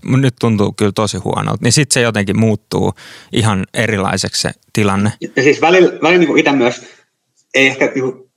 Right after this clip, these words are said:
Speaker 2: välttämättä tähän liittyen, mutta että jos tulee va-, vastoinkäymisiä, niin niistä tulee välillä myös sellainen, niinku, että okei, no nyt mä niinku ens,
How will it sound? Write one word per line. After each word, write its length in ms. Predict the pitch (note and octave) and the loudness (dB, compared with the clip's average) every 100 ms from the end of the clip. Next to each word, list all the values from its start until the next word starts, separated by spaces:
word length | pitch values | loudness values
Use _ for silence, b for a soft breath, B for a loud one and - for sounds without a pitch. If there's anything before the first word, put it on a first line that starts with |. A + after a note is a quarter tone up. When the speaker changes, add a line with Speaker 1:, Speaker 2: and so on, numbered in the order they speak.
| C3+ | -4
Speaker 2:
välttämättä 320 | C#3 C#3+ C3+ | -2 0 0
tähän 220 | E3 D#3 | 2 4
liittyen, 260 | D3 C3+ B2+ | 4 2 -2
mutta 140 | A#2 - | -4 -6
että 140 | - | -4
jos 80 | C3+ | -2
tulee 260 | - C#3 C3 | 0 0 2
va-, 160 | D3 D3+ | 0 2
vastoinkäymisiä, 920 | D#3 - C3 A2 A2 G#2+ A2+ B2+ A#2+ A#2 - b b b | 0 0 0 2 0 0 -2 2 2 0 -8 b b b
niin 100 | - | 0
niistä 260 | C3 B2+ - | 2 0 0
tulee 300 | C3+ B2 B2 - - - C3+ | 0 2 2 -2 -10 -4 0
välillä 240 | C#3+ C3 | 2 2
myös 220 | B2 - | 2 2
sellainen, 360 | C3+ B2+ A#2+ A#2+ | 2 2 2 2
niinku, 240 | A#2 A2+ | 0 0
että 160 | A2 - | -2 0
okei, 200 | B2+ A#2+ | 0 0
no 100 | A#2+ - | -2 -4
nyt 200 | C3+ B2+ | -4 -2
mä 120 | C#3+ B2+ B2 | 0 0 0
niinku 240 | B2+ - | -2 0
ens, 320 | C3+ C3 A#2 | 0 2 2